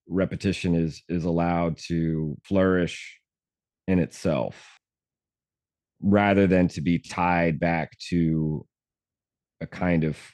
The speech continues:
empty sense of repeating. It's not separated from what it can do, right? It's,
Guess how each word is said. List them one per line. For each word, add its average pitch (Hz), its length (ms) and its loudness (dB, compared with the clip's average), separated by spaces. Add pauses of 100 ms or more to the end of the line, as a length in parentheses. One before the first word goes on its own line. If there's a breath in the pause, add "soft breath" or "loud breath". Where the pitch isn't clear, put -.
(180)
empty 87 320 2
sense 82 420 -2
of 78 300 -4 (680)
repeating. 69 680 -2 (1040)
It's 98 200 -2
not 107 260 4
separated 98 540 0
from 90 180 -4
what 87 140 -2
it 76 100 -8
can 78 160 -6
do, 76 320 -4
right? 76 260 -2
It's, - 480 -10